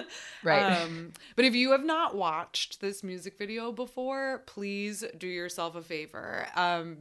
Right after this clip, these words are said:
Speaker 2: it is a fucking delight. I mean, Psy
Speaker 1: It's
Speaker 2: is
Speaker 1: so
Speaker 2: a delight
Speaker 1: funny.
Speaker 2: and Snoop Dogg is a delight. And together, it's just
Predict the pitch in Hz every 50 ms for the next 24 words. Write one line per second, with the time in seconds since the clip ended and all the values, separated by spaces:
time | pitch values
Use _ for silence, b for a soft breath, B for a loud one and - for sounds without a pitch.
0 | - - 165 175 175 165 180 175 175 175 175 170 170 - - - _ _ - 185
1 | 180 - _ _ - 165 170 165 - 240 233 240 247 233 247 226 185 156 147 151
2 | 160 190 208 202 - - 185 185 180 180 175 165 - - - 180 160 170 196 214
3 | 233 233 208 214 240 262 262 262 - 247 247 254 254 247 - - - 202 202 190
4 | - - 196 180 175 170 - 180 170 165 165 175 165 - 170 156 170 160 165 156
5 | 151 156 156 147 - - 190 180 175 - - 190 - - 160 151 160 165 165 196
6 | 214 233 247 254 254 254 254 b b b b b b b b b _ - 214 220
7 | - - - - 254 254 254 247 247 - - -